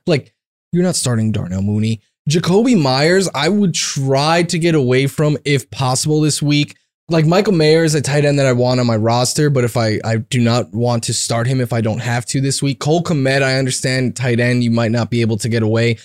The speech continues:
but you need to be lowering your expectations for all of these players. And in some cases, that probably means sitting them.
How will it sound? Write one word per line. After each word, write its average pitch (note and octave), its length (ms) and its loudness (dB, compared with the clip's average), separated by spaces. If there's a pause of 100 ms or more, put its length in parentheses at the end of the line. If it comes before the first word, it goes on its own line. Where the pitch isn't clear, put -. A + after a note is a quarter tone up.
(140)
but C#3+ 100 0
you F3 140 2
need F#3 220 2
to E3+ 60 -2
be D#3 120 0
lowering C3+ 560 2
your A#2+ 120 0
expectations A#2 840 -4
for - 240 -6 (140)
all C#3 280 2
of B2+ 100 0
these B2 140 0
players. A#2+ 380 -2
And B2 100 0
in B2 80 -2
some D3+ 220 -2
cases, C3+ 480 -2 (300)
that C#3 140 -2
probably C#3 300 0
means A#2+ 340 0
sitting F#2+ 300 -6
them. D#2 160 -18